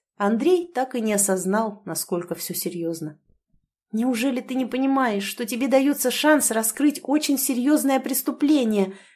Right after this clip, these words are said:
У меня уже есть версия, кто за всем этим стоит». «Нет, по факту отравления химическим веществом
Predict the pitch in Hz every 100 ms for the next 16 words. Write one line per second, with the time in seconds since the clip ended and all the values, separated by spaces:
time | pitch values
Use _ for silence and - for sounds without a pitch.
0 | _ - 220 220 226 202 233 220 240 -
1 | 208 240 226 - 208 202 - 240 208 -
2 | 233 214 208 214 - 233 226 202 - _
3 | _ _ _ _ _ - 190 185 170 -
4 | - - 220 349 381 381 311 302 254 240
5 | 285 269 233 226 254 269 240 - 226 202
6 | 202 202 - 294 311